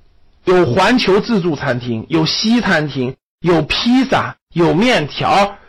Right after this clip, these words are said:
有糕点等等等等吧，八个免费餐厅足够你吃的。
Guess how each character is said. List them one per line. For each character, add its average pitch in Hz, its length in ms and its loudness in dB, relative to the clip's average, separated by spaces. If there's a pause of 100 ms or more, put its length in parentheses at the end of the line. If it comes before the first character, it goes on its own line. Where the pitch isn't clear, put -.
(160)
有 147 280 0
糕 262 300 6
点 160 520 0
等 180 240 2
等 165 180 2
等 139 160 0
等 160 160 0
吧， 104 160 -8
八 294 240 4
个 294 100 2
免 160 200 0
费 185 100 2
餐 170 220 0
厅 170 160 0
足 147 180 -4
够 233 140 2
你 139 100 -2
吃 - 260 -8
的。 - 160 -14